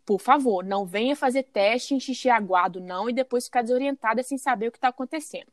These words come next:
Então, pra isso ser possível, já tem que beber um pouco menos de água antes de dormir, porque se rolar um xixi na madruga boladona, já samba com o trem todo.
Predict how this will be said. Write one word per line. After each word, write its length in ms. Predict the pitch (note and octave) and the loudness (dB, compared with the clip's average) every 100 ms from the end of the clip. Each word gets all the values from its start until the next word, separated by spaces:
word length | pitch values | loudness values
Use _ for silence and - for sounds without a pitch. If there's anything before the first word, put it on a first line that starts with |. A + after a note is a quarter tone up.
| _ - - | _ -16 -2
Então, 280 | E4 G4+ G#4 | 4 4 6
pra 260 | G4+ D#4+ | 8 8
isso 300 | E4+ C#5 A4 | 8 6 4
ser 160 | - E4 | -4 -6
possível, 580 | - A3 - C4+ B3+ G#3+ | -6 -12 -4 -4 -2 2
já 140 | B3 | 2
tem 200 | - E4 | 2 -8
que 60 | D#4+ | -2
beber 240 | C4+ B3+ | -2 0
um 80 | C#4+ | -2
pouco 300 | D4+ D4 D#4 | -2 -4 -2
menos 420 | C#4 C4 D4 D4+ | 0 0 -2 -4
de 160 | C4 C#4+ | -2 2
água 380 | A#3+ B3+ C4 | 4 2 0
antes 160 | B3+ C4+ | -4 -6
de 80 | A3+ | -8
dormir, 320 | D#4 B3+ A3 | -4 -4 -6
porque 240 | - - D4 | -14 -10 -10
se 220 | - F#4+ | -4 -4
rolar 340 | A4 A4 D#4 | -2 2 2
um 80 | C#4 | 2
xixi 520 | - C4 - G#3 F3+ _ _ _ - | -4 -12 -8 -10 -10 _ _ _ -6
na 120 | C4+ | -4
madruga 440 | D#4 B3+ A#3+ A3 | -2 -2 -4 -6
boladona, 720 | F#3 G3 E3+ F3 B3 C#4 A3 - | -4 -4 -4 -2 -4 -2 -6 -8
já 260 | G#3+ B3 C#4 | -4 2 2
samba 720 | - - C4 B3+ C#4+ D#4+ F#4 - | 0 -6 -4 -2 -2 -2 -4 -4
com 140 | D4 | -8
o 40 | |
trem 240 | D4+ C4 D4 | -6 -6 -6
todo. 360 | - E3 D#3+ | -6 -10 -10